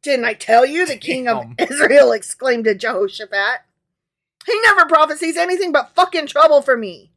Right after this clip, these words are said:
Speaker 2: Yeah, yeah.
Speaker 1: Well, that happens.
Speaker 2: You know, they, they weren't, I, I gotta state this here, 'cause they, they mentioned the four hundred prophets, right?
Speaker 1: Mm-hmm, mm-hmm.
Speaker 2: And they kept saying the Lord.
Speaker 1: Mm-hmm.
Speaker 2: They weren't very clear
Speaker 1: Right.
Speaker 2: about which Lord.
Speaker 1: Right.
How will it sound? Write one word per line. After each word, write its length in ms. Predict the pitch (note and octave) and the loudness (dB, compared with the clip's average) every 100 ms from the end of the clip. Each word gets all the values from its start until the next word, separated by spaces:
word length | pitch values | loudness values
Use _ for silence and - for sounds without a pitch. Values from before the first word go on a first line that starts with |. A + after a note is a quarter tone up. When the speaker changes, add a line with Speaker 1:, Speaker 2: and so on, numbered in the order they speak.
| _ | _
Speaker 2:
Yeah, 460 | B2+ B2 A2+ G#2+ G#2+ _ _ _ | -12 -8 -6 -8 -14 _ _ _
yeah. 260 | G#2 G2 F#2+ _ _ | -18 -18 -20 _ _
Speaker 1:
Well, 220 | A#3+ C4 | -20 -20
that 160 | C#4+ - | -20 -14
happens. 180 | B3+ C#4+ | -12 -8
Speaker 2:
You 60 | |
know, 140 | A3 A3+ | -4 -4
they, 260 | G3 G3 C#3 | -2 -4 -4
they 100 | D#3 | -4
weren't, 200 | F3+ - | -4 -2
I, 240 | C#3+ C3+ | -4 -2
I 40 | |
gotta 200 | D3+ C#3 A2+ | -4 -6 -8
state 340 | - - B2+ | -18 -14 -12
this 140 | A2+ G#2 | -14 -18
here, 240 | G#2+ G2+ | -16 -18
'cause 160 | F#2+ A2+ | -18 -12
they, 180 | A#2 G#2+ | -12 -14
they 280 | F#2 A2+ A2 | _ -14 -12
mentioned 440 | A#2+ B2 B2+ A#2 | -14 -16 -16 -16
the 60 | A2 | -14
four 220 | B2 A#2 | -12 -10
hundred 180 | A#2 G#2 | -12 -10
prophets, 480 | A2+ G#2+ - - | -8 -8 -10 -20
right? 280 | G2 G2 G#2 | -16 -16 -16
Speaker 1:
Mm-hmm, 160 | A3+ A3 | -16 -16
mm-hmm. 360 | A#3 _ G#3+ G#3 | -16 _ -20 -14
Speaker 2:
And 100 | B2 | -12
they 80 | B2 | -8
kept 200 | D3 - | -8 -8
saying 220 | C#3+ B2+ | -10 -12
the 80 | A2 | -10
Lord. 480 | C#3 G#3+ A2+ F#2 _ _ _ - | -8 -8 -8 -14 _ _ _ -20
Speaker 1:
Mm-hmm. 240 | G#3+ A3 A#3+ _ _ _ _ _ _ | -16 -16 -18 _ _ _ _ _ _
Speaker 2:
They 120 | D3 | -8
weren't 240 | F3 G#3 F3 | -4 -4 -2
very 180 | F3+ | -4
clear 540 | C#3+ G3+ F#3 C3 A2+ - _ - | -4 -6 -4 -4 -6 -12 _ -8
Speaker 1:
Right. 200 | G3+ E3+ | -6 0
Speaker 2:
about 260 | C3 A#2+ | 0 0
which 260 | B2 D3+ - | -4 -10 -10
Lord. 540 | A#2+ C#3+ A#2+ G#2+ A2 - _ | -6 -4 -4 -6 -10 -20 _
Speaker 1:
Right. 380 | A#3 G#3 D#3+ | -4 -4 -6